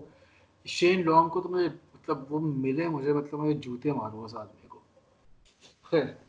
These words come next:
anyway، but I mean, there's this، there's this thing کہ ہاں یار، there's a big team، ہم ان کے گراؤنڈ پہ کھیلنے جا رہے ہیں، and so do the best that you can۔ وہ ایک موٹیویشن کا for small club تو ایک وہ ہوتا ہے نا کہ یار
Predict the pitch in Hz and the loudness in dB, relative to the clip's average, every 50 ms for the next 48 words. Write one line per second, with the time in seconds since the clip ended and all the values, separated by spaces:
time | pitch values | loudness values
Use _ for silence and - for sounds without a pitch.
0 | _ - 160 160 156 139 120 117 - - _ _ _ _ _ _ _ _ _ - | _ -4 -2 0 0 0 -2 -6 -10 -16 _ _ _ _ _ _ _ _ _ 6
1 | - 190 196 190 - - - - - _ _ _ _ - - 202 220 226 214 202 | 8 8 8 8 6 0 -8 -16 -20 _ _ _ _ 4 6 8 8 8 6 4
2 | 196 - 170 151 196 202 196 196 - 214 202 - - - _ - 156 175 185 180 | 2 0 6 10 10 10 10 10 6 2 2 0 -2 -12 _ -2 2 4 4 4
3 | 185 202 196 196 - - 196 202 196 196 208 185 175 175 180 185 180 175 175 175 | 4 2 0 0 0 -2 0 0 0 0 0 0 2 4 4 4 4 4 2 2
4 | 170 - - - - 151 160 160 151 151 139 131 175 196 196 - - 160 151 151 | 0 -2 -12 -8 -2 0 0 2 2 0 4 8 8 8 8 6 2 4 6 6
5 | 156 165 156 151 151 156 156 151 147 147 147 180 170 170 165 165 156 156 156 - | 4 4 2 2 2 2 2 0 0 4 4 4 4 4 2 2 2 -2 -4 -2
6 | - 143 127 135 135 127 127 123 123 120 127 131 139 151 151 - _ _ _ _ | -2 -2 -2 -2 -4 -2 -2 -2 -2 -4 -6 -8 -10 -12 -16 -18 _ _ _ _
7 | _ _ _ _ _ _ _ - 147 143 147 143 147 - - 165 160 156 160 160 | _ _ _ _ _ _ _ 2 4 4 4 4 2 0 4 6 8 8 8 8
8 | 156 151 147 - - - - - _ - 165 175 185 175 175 151 156 160 160 147 | 6 4 2 0 -8 -16 -20 -16 _ 4 8 10 10 10 8 4 4 2 0 -2
9 | - - - - - _ - 143 135 135 - 151 139 - 147 143 143 151 156 160 | -6 -10 -18 -20 -20 _ -8 -6 -6 -6 -6 -8 -6 -4 -2 2 4 6 6 6
10 | 165 180 190 190 180 175 180 - - 170 156 151 165 165 156 156 160 151 180 175 | 6 6 4 4 4 0 0 -2 -4 0 2 4 4 6 6 6 6 4 2 -2
11 | 160 180 175 - - 160 156 - - - 156 151 156 160 156 - - 160 156 156 | 0 0 -2 0 0 0 -2 -2 0 4 8 8 8 8 6 2 4 4 4 4
12 | - 175 165 160 151 156 151 135 135 135 135 160 151 147 143 143 135 131 147 147 | 4 -2 -2 0 0 -2 -2 -2 -2 -2 0 0 0 0 0 -2 -4 -4 -4 -4
13 | 135 135 135 131 | -4 -4 -4 -6